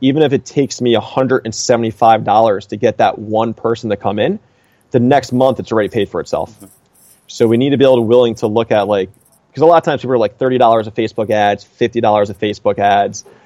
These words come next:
Speaker 1: Maybe we have someone in, but we have all these click-throughs, it just costs me money." So we weren't putting enough money in those avenues.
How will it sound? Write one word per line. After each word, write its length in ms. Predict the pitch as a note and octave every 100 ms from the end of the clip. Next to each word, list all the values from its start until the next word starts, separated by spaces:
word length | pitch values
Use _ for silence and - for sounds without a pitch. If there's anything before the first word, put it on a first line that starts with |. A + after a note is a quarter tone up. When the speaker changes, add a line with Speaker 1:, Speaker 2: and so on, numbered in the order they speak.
| _ _ -
Speaker 1:
Maybe 340 | A2 B2 C#3 C3
we 120 | B2
have 160 | B2
someone 280 | A#2 B2 A2
in, 280 | A#2 A2+ A2
but 160 | G#2+ -
we 60 |
have 120 | C3+
all 60 | C#3+
these 120 | B2
click-throughs, 540 | - D#3 - C#3 B2+ G#2+
it 40 |
just 200 | G#2+ G#2+
costs 220 | A#2+ A2
me 80 | G#2+
money." 300 | G2+ G#2+ D#3
So 140 | -
we 100 | A#2+
weren't 320 | A#2 C3 D3 -
putting 180 | B2+
enough 220 | A2+ A2 G#2+
money 300 | G#2 G#2 A2+
in 80 |
those 180 | B2+ A#2+
avenues. 420 | A#2+ A#2+ C3 C#3+